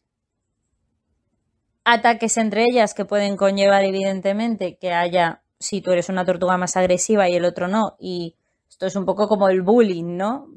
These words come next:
Mm, si una persona siempre pega a otra, al final la que siempre recibe golpes, pues tiene más probabilidades de tener heridas, y heridas que a veces son graves.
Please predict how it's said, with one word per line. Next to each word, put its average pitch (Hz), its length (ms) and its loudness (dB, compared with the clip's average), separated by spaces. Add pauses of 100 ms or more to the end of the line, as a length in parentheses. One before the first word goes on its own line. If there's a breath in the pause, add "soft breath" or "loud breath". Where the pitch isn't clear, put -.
Mm, 185 540 -10 (420)
si 214 220 0
una 214 200 4
persona 214 380 0
siempre 190 320 -2
pega 196 280 4
a 208 60 4
otra, 220 320 -2
al 185 240 -6
final 185 380 -6
la 185 100 -2
que 180 100 -8
siempre 185 340 -4
recibe 180 360 -2
golpes, 185 500 -2 (100)
pues 180 120 -18
tiene 175 200 -8
más 170 160 -4
probabilidades 175 640 0
de 214 100 -4
tener 170 320 -6
heridas, 196 520 -2 (140)
y 190 120 -6
heridas 160 340 -6
que - 100 -6
a 185 60 0
veces 180 260 -2
son 233 200 -4
graves. 170 500 -2